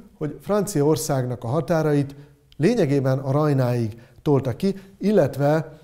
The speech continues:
a németalföldi területek bekebelezését is, ö, tudta szentesíteni ez a, a béke. Ennek a békének, ö, a másik oldalán, ö, a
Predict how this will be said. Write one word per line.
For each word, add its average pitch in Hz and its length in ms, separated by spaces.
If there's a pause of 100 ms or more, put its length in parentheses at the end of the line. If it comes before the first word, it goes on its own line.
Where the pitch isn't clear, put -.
(240)
a 131 200
németalföldi 131 680
területek 120 540
bekebelezését 113 960
is, 113 180 (240)
ö, 117 180
tudta 123 280
szentesíteni 110 800 (340)
ez 117 260
a, 107 260 (920)
a 120 100
béke. 147 600 (240)
Ennek 214 240
a 139 60
békének, 139 720 (260)
ö, 127 280 (100)
a 131 60
másik 151 420
oldalán, 139 540 (300)
ö, 135 80 (260)
a 123 560